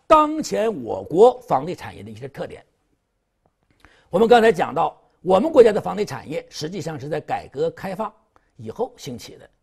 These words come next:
那么改革开放三十年来，我国房地产业的发展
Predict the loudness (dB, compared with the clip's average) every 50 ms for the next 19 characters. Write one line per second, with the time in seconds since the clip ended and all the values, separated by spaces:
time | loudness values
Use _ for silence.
0 | _ _ _ _ -4 -4 -2 0 0 -2 -2 -2 -4 -6 -6 -6 -6 -6 -2 0
1 | 2 2 2 0 -2 -4 -4 -6 -6 -6 -6 -6 -8 -10 -14 _ _ _ _ 0
2 | 2 2 4 8 8 8 8 6 4 2 2 6 6 6 6 4 0 -6 -10 -8
3 | -6 -6 -6 -6 -6 -4 -2 -2 -2 -2 -2 -4 -6 -8 -10